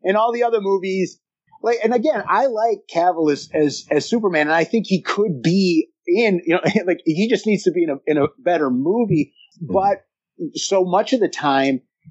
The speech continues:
Speaker 1: I feel like it, it's looked at like, "Well, nobody cares about Clark Kent anyway, so he shouldn't have to play, and Lois knows who he is, so he should just always be Superman." It's like, no, <laughs> like, he's not always Superman. He is these two different people.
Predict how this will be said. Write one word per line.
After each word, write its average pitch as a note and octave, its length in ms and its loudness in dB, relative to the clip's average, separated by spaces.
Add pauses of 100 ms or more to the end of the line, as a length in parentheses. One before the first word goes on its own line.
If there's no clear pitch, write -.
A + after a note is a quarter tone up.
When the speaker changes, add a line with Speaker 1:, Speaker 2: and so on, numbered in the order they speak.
(180)
Speaker 1:
I D#3+ 140 0
feel F#3+ 200 -2
like D#3 300 -2 (380)
it, G3 180 0
it's F#3 200 -2
looked G#3 220 -2
at F3+ 180 0
like, E3 220 -2
"Well, G#3+ 140 0
nobody E4 240 0
cares G3 240 0
about D3+ 220 -2
Clark D#3+ 240 -2
Kent D#3 200 -2
anyway, C#3+ 260 0
so E3+ 140 -2
he G3 140 0
shouldn't C4 300 -2
have F#3 160 0
to - 80 0
play, D#3 560 0 (320)
and A3 120 0
Lois C4 300 0
knows G3+ 220 0
who F#3 100 0
he D#3 140 0
is, C#3+ 220 0
so F#3+ 80 -2
he B3 160 0
should B3+ 120 -8
just A#3 180 -2
always F3+ 240 2
be E3 100 -2
Superman." C#3+ 580 -2 (380)
It's - 80 -2
like, F#3 140 -2 (240)
no, F3 600 0
<laughs> - 40 -20
like, - 180 0
he's G3 400 -2
not A3+ 400 0
always B2+ 500 0
Superman. F#2+ 520 -4 (360)
He G#3 480 0
is B3 220 0
these E3 260 0
two F#3 240 0
different D#3 520 0
people. D3+ 600 0